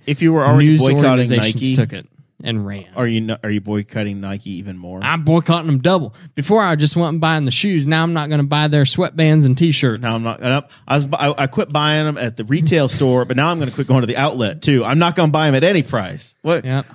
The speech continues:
Speaker 1: What? What are you gonna do? I,
Speaker 2: You
Speaker 1: that's,
Speaker 2: know,
Speaker 1: this
Speaker 2: you
Speaker 1: is
Speaker 2: know,
Speaker 1: stupid.
Speaker 2: I do that Southern accent whenever I say stuff like that.
Speaker 1: You,
Speaker 2: But,
Speaker 1: you try
Speaker 2: um,
Speaker 1: to be Brent Terhune.
Speaker 2: Well, one time whenever I was in high school, I did, uh, I did speech and debate competition,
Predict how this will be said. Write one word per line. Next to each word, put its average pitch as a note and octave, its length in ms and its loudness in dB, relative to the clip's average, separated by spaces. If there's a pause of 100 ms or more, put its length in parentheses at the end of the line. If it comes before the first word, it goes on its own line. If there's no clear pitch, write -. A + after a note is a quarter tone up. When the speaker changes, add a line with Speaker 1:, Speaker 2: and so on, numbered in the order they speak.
Speaker 1:
What? F#3 180 -2
What G3 140 2
are G3+ 40 4
you F#3+ 60 0
gonna F#3 160 2
do? A#2 340 -2 (140)
I, B2 80 0
Speaker 2:
You C3 80 2
Speaker 1:
that's, E3+ 380 0
Speaker 2:
know, - 60 -2
Speaker 1:
this D3 80 2
Speaker 2:
you D#3+ 80 4
Speaker 1:
is E3+ 40 6
Speaker 2:
know, E3 140 2
Speaker 1:
stupid. A2 400 -4 (160)
Speaker 2:
I B2+ 80 2
do D3+ 140 4
that C3 200 -2
Southern C3 340 -2
accent A#2 460 0
whenever A2+ 260 -2
I G#2 160 0 (260)
say A#2 220 2
stuff A#2+ 280 0
like A2+ 160 -4
that. A2+ 280 -6
Speaker 1:
You, A#2 140 0
Speaker 2:
But, - 160 -8
Speaker 1:
you A#2 80 -2
try A#2 160 2
Speaker 2:
um, G#2+ 60 2
Speaker 1:
to G2+ 140 4 (500)
be A2 100 0
Brent G2+ 280 -2
Terhune. A2 520 0
Speaker 2:
Well, A#2+ 160 2
one B2 240 2
time B2+ 280 4
whenever A#2 300 0
I G#2 100 -2
was G#2 140 -4
in G#2 120 -4
high C3 260 0
school, G2+ 460 -2
I G#2+ 100 0
did, G#2 380 2
uh, G2 440 -4
I A2 120 0
did G#2 240 2
speech A#2+ 360 -2
and A2+ 80 0
debate A2 400 2 (680)
competition, C#3 680 2